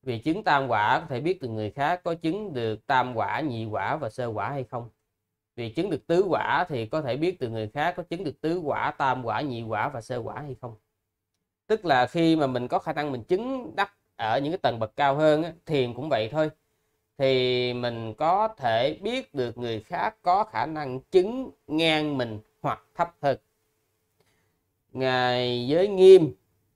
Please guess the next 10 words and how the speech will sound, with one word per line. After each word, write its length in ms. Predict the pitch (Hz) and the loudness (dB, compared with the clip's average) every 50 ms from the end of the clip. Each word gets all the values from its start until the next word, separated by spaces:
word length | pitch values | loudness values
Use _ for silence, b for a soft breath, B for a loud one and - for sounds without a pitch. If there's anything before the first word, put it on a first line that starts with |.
| _ _ _ _ _ _ _ _ _ _ _ _ _ _ _ _ _ _ _ _ _ _ _ _ _ _ _ _ _ _ _ _ _ _ _ _ _ _ _ _ _ _ _ _ _ _ _ _ _ _ _ _ _ _ _ _ _ _ _ _ _ _ _ _ - | _ _ _ _ _ _ _ _ _ _ _ _ _ _ _ _ _ _ _ _ _ _ _ _ _ _ _ _ _ _ _ _ _ _ _ _ _ _ _ _ _ _ _ _ _ _ _ _ _ _ _ _ _ _ _ _ _ _ _ _ _ _ _ _ -12
à, 200 | - 123 127 _ _ _ _ _ _ | -12 -12 -12 _ _ _ _ _ _
có 140 | - 180 196 | 0 2 4
lần 220 | 196 165 139 135 | 6 6 6 6
ấy, 160 | 139 151 - - _ _ _ _ _ _ _ _ _ _ _ _ _ _ _ _ _ _ _ _ _ _ _ _ _ _ _ _ | 4 -2 -4 -8 _ _ _ _ _ _ _ _ _ _ _ _ _ _ _ _ _ _ _ _ _ _ _ _ _ _ _ _
một 440 | - 127 127 127 123 123 - - - | -2 2 4 4 4 2 0 -4 -4
cái, 380 | 156 151 151 151 160 180 202 | -2 0 0 2 0 0 0
à, 300 | 196 170 151 147 143 139 | 2 4 6 6 6 6
một 220 | 139 139 131 117 - | 4 2 -2 -4 -2
người, 580 | 143 139 135 131 131 127 127 123 123 120 120 | 0 2 4 4 4 4 4 2 2 0 0
à, 1000 | 117 117 117 117 113 113 113 117 113 113 110 110 107 104 104 104 101 104 107 - | 0 2 2 2 2 2 0 0 0 0 0 0 -2 -2 -4 -6 -8 -8 -10 -12